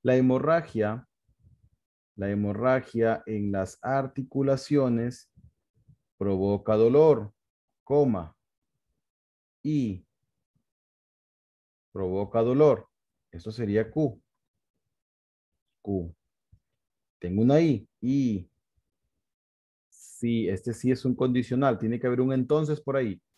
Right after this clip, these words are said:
Si no, negador, se trata, si no se trata,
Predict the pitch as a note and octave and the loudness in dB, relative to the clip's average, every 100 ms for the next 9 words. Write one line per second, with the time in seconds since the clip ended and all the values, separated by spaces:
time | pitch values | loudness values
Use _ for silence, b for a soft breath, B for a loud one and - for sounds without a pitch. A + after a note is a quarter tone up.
0 | _ _ - - A2+ A2+ D3 E3 C3 C3 | _ _ -14 -6 -2 0 2 2 0 -4
1 | - _ - G2 F2+ F#2 G2+ G2+ A#2 _ | -12 _ -14 -8 -6 -2 -2 -2 -6 _
2 | _ _ _ _ B2 A2+ C#3 D3 C#3+ A#2 | _ _ _ _ -6 -4 2 2 2 -2
3 | C3+ - _ _ _ _ _ G2 F#2+ G#2 | -2 -8 _ _ _ _ _ -8 -4 -4
4 | A#2 C3 D#3 D#3+ D3+ G#2+ A#2 | -4 0 4 4 4 -2 -2